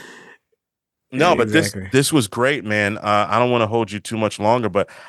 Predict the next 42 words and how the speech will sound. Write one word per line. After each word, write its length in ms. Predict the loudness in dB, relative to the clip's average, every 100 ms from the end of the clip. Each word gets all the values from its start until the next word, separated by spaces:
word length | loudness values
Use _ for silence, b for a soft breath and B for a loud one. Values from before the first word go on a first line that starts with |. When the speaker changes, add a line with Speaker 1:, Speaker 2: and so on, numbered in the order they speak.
| B
Speaker 1:
I 100 | -2
really 420 | -2 0 0 2
love 240 | 2 0 0
the 80 | -2
book. 360 | 0 0 -2 -4
Like 180 | -2
I 100 | 0
texted 460 | -2 0 -2 -2 -8
you, 160 | -2 -2
I 60 |
think. 360 | -2 -6 -8 -8 b b -6
Can 220 | -2 -2
you 180 | -2 -6
get, 420 | -2 0 0 -4
be, 320 | -4 -2 -4 -6 -18
be 600 | -6 -2 0 0 -2 -4 -8 _ _ _
considered 500 | -4 0 0 0 0
for 200 | 0 0
a 60 | 0
Pulitzer? 540 | -2 0 0 0 0
I 120 | 2
don't 160 | 2 0
know 100 | -4
how 240 | -6 -8
it 120 | -12 -10
works. 360 | -12 -12 -6
Speaker 2:
I 140 | -2 0
have 500 | 2 2 0 -8 -18 _
no 260 | -4 0 0
clue. 360 | 0 -2 -2 -4
Uh, 60 |
uh, 720 | -6 -8 -6 -6 -6 -8 -6 -6
given, 420 | 2 4 4 2 -4
uh, 260 | -14 -14 -16 -20 _ _ -6
given 220 | -2 2
that 100 | 2
I 100 | 2
am 260 | 2 2
a 20 | 2
U 200 | 2 2
S 120 | 0
citizen, 540 | -2 -2 -2 -4 -6